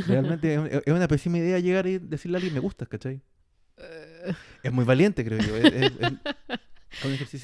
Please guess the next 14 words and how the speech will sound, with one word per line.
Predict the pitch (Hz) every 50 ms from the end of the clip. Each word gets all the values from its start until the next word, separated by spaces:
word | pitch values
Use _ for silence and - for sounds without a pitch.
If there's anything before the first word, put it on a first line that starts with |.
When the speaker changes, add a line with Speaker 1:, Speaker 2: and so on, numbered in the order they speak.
| 254
Speaker 2:
¿Sabes | 302 -
qué | 370
Speaker 1:
de, | 370 370
Speaker 2:
me | 320 370 359
Speaker 1:
de | -
Speaker 2:
pasa? | 392 403 392
Speaker 1:
sinceridad | 339 139 120 123 139 147 156 160 160 156 151 143
grande, | 135 143 165 185 190 190
pero | 170 160 151 147 143 139 - _ _ _ _ _ _ _ - - - _ _ - _ - -
no | - - 135
va | 151 160 170 175
bien | 170 180 185
dirigido, | 175 180 - - - 233 202 117
po. | 117 104